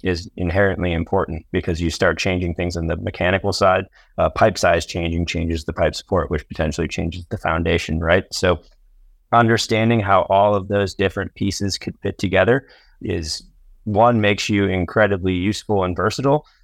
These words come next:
but also opens up a lot of other avenues, right? In case you wanna pivot into something that's maybe adjacent. So continuing to find those opportunities to learn, to take the trainings, to, you know, take a chance on yourself,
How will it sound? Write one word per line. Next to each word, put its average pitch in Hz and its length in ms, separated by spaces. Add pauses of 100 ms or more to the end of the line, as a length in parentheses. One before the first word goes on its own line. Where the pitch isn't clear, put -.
(100)
but 98 100
also 104 240
opens 101 360
up 98 160
a 92 60
lot 92 240
of 85 140
other 90 280
avenues, 85 540
right? 82 240
In 85 140
case 90 280
you 85 200
wanna 85 400 (160)
pivot 90 320
into 85 320
something 90 340
that's 85 180
maybe 87 300
adjacent. 87 500 (120)
So 85 260 (420)
continuing 110 560
to 95 60
find 95 260
those 92 140
opportunities 87 500
to 87 100
learn, 87 340
to 90 100
take 82 240
the 82 80
trainings, 85 580
to, 82 320
you 82 160
know, 82 80
take 92 240
a - 60
chance 95 340
on 85 140
yourself, 82 420